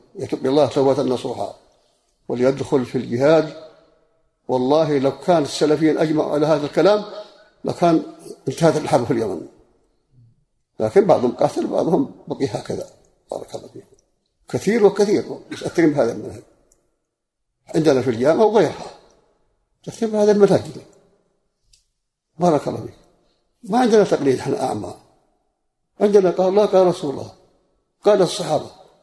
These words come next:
هذا دين الله عز وجل. احنا ولد الصحابة، الصحابة قاتلوا الخوارج.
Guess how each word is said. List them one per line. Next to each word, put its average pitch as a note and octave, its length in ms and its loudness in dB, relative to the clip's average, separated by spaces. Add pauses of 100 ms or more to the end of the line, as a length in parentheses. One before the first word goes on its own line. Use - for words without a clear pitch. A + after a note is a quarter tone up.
(760)
هذا G#3 220 4
دين D#3 200 2
الله B2 160 -4
عز B2 160 -8
وجل. - 200 -14 (100)
احنا G#3 180 -2
ولد F#3 240 0
الصحابة، C#3 400 -8 (600)
الصحابة G#3+ 300 0
قاتلوا G#3 300 2
الخوارج. G3 360 0